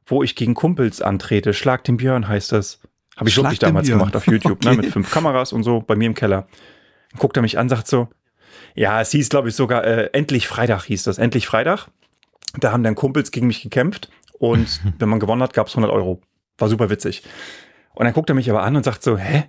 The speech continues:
Speaker 1: Du hast doch jetzt Lego Master fast gewonnen, hast ein Studio, mach doch eine Lego-Show, Mann, bist du doof?“ Ich so, „Hä, stimmt ja. So, Schuster, bleib bei den Leisten, ne?“ Natürlich. Und dann bin ich bei den, bei den folgenden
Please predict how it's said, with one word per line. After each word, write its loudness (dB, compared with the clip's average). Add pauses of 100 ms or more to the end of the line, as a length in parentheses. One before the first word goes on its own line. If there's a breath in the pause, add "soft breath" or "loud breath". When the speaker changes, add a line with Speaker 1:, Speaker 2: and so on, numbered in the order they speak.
(920)
Speaker 1:
Du -2
hast 0
doch 2
jetzt -2
Lego 2
Master 0
fast -2
gewonnen, 0
hast -4
ein 0
Studio, -2 (260 soft breath)
mach 0
doch 0
eine 0
Lego-Show, 0
Mann, 2
bist -6
du -4
doof?“ -2 (640 soft breath)
Ich -8
so, -2
„Hä, 0
stimmt -2
ja. 0 (380 loud breath)
So, 0
Schuster, 0
bleib 0
bei 2
den 0
Leisten, -2
ne?“ 0
Natürlich. -2 (920 soft breath)
Und 2
dann 2
bin 2
ich -4
bei 2
den, -2 (680)
bei 0
den 2
folgenden 0